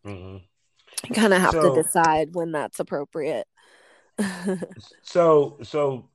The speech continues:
Speaker 1: the question is, because you done did the bondage scene or what have you,
Speaker 2: Mm-hmm.
Speaker 1: um,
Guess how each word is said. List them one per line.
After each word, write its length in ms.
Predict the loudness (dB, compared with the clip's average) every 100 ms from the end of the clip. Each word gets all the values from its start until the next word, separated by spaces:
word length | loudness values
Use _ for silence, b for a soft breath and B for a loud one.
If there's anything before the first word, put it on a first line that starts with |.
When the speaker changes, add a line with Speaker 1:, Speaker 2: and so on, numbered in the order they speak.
| _
Speaker 1:
the 100 | -10
question 460 | -2 0 0 -2 -2
is, 280 | -2 -2 -4
because 340 | -8 -8 -10 -8
you 140 | -6
done 160 | -6 -4
did 200 | -4 -4
the 40 |
bondage 460 | -2 0 -2 -8 -12
scene 360 | -14 -14 -14 -12
or 120 | -10
what 140 | -10
have 320 | -10 -12 -14
you, 160 | -18 -20 _ b b b b b b -20
Speaker 2:
Mm-hmm. 280 | -20 -6 2
Speaker 1:
um, 960 | 6 8 6 4 2 -2 -8 -14 -20